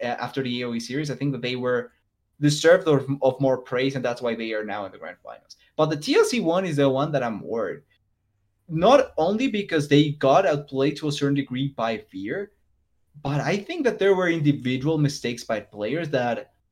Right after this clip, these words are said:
are kind of surprising to see. Like, in all honesty, I think that was one of the worst series by Harry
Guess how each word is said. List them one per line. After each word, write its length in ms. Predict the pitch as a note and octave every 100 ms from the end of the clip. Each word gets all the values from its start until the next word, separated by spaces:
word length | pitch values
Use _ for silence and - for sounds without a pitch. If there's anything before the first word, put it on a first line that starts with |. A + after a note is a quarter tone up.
| _ _ -
are 180 | F3+ G#3+
kind 220 | F#3+ C4+
of 100 | C4+
surprising 420 | F3 D3 D#3 D#3 D3
to 80 |
see. 180 | C#3 E3+
Like, 280 | D3 C3 - _ _ _ _ _ _ _ _ -
in 140 | F3+
all 180 | F#3 D4
honesty, 360 | D4+ G4 D4+ A#3+
I 80 |
think 200 | D3 G#3+
that 160 | F#3+ F#3
was 180 | G3 D#3
one 240 | C#3+ D#3+
of 120 | F#3
the 100 | E3
worst 400 | C3+ B2+ C#3 -
series 300 | C#3 C3+ D3
by 220 | C#3 A#2 G2
Harry 580 | G#2 A2 D3 A3+ -